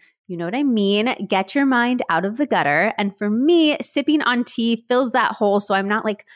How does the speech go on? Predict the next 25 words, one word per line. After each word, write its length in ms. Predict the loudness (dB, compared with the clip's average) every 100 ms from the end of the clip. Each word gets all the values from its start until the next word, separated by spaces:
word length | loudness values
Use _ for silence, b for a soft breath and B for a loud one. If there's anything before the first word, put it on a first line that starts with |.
| b
mindlessly 640 | -4 -2 0 0 -2 -2 -2
snacking 840 | -4 -6 -2 -2 -2 0 0 0
or 280 | 0 0 0
doing 320 | -2 0 0
what 100 | 0
I 80 | -2
did 160 | -2 -2
in 80 |
my 160 | -2 -4 -2
early 260 | 0 0
twenties, 560 | -2 -4 -2 0 0 -2
which 160 | -8
was 160 | -10 -12
smoking 480 | -10 -10 -6 -4 -4
cigarettes. 560 | -4 -4 0 0 -2 -6
I 60 |
know 280 | -8 -6 -8
it's 180 | -8 -8
not 200 | -10 -10 _
great. 640 | -10 -6 -4 -4 -4 -8 -12 B B
I 100 | -6
quit. 600 | -6 -2 2 4 2 -2 -2
Don't 260 | 0 0
worry. 640 | 0 2 4 4 2 0 -4 b b b
They 80 | 0